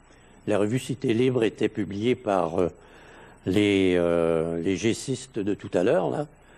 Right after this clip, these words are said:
Nous voulions d'abord parler de littérature, parler de culture, et non pas de politique, parler de culture et non pas d'économie. Et, euh,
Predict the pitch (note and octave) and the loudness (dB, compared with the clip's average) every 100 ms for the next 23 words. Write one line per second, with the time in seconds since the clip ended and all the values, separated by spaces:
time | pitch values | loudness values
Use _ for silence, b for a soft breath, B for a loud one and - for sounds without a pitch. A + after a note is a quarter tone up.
0 | B B B B B B B - B2+ D3+ | B B B B B B B -2 2 4
1 | D#3+ C3+ C3+ D3+ F#3 G#3 - B2 B2 B2+ | 4 2 2 2 2 0 -4 -4 -2 2
2 | E3 D#3+ D3 A#2 C#3+ A#2+ A#2 B2 A2 - | 0 2 -2 0 -2 -4 -2 0 0 -2
3 | - D3+ - C3 A#2 C#3+ C3 A#2 E3+ B2+ | -4 -4 -2 -4 -2 -2 -2 -4 -4 -6
4 | - B2+ G#2 F2 - - - A2+ G#2+ G#2+ | -4 0 0 -2 -10 -20 -6 0 2 2
5 | F#2+ B2 A2+ - G#2+ G#2+ - D3+ D3+ - | 2 0 0 -2 -2 -2 -2 -2 -2 -2
6 | A2 A#2 A2+ - G#2+ D3+ C3 A#2 A2 B2+ | 0 0 -2 -6 -2 2 2 2 0 0
7 | A#2 A2 A2 G2 G2 A2+ - B B B | 0 0 0 0 0 -4 -8 B B B
8 | B B B B B G#2 A2+ A#2+ A#2 A#2 | B B B B B 0 2 4 2 2